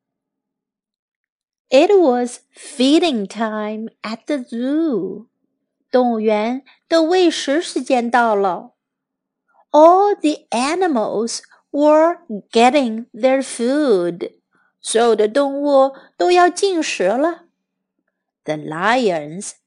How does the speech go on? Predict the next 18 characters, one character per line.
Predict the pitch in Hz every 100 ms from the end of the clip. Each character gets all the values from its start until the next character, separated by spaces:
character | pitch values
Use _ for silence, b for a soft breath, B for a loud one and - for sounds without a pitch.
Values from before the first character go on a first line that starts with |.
| _
ate | - 262 294 311 - - _
their | - 269 294
meat. | 285 277 311 403 254 196 - - _ _ _ _ _ _ _
狮 | - - 403 453
子 | 440
们 | 311 240 214 220 - _ _ _ _
吃 | - - 240
肉。 | 240 262 208 214 - _ _ _ _ _ _ _
The | 240 339 -
elephants | 285 349 466 - - 190 190 - - _ _
ate | - 151 131 185 240 - _ -
their | 240 294 302 320
hay. | - 294 302 370 285 165 208 _ _ _ _ _ _ _ _
大 | - 190 180
象 | - 240 214
们 | 202 208 214 247 b b _
吃 | - 415 440
草。 | - 311 180 170 196 294